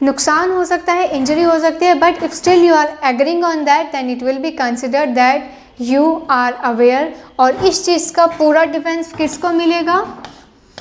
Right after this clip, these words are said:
ये हम किसके लिए पढ़ रहे हैं? Again I am repeating, क्योंकि most of the time हम कंफ्यूज हो जाते हैं।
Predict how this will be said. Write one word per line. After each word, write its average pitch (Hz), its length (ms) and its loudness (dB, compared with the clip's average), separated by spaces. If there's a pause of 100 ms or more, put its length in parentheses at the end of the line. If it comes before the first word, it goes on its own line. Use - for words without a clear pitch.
(180)
ये 302 100 6
हम 339 180 4
किसके 330 340 0
लिए 359 120 4
पढ़ 339 200 2
रहे 339 140 0
हैं? 339 80 2
Again 302 240 0
I 330 80 2
am 320 100 2
repeating, 320 440 -2
क्योंकि 339 240 2
most 302 320 4
of 294 160 2
the 285 100 0
time 294 240 0
हम 339 140 2
कंफ्यूज 262 420 2
हो 247 60 -2
जाते 233 240 -4
हैं। - 200 -16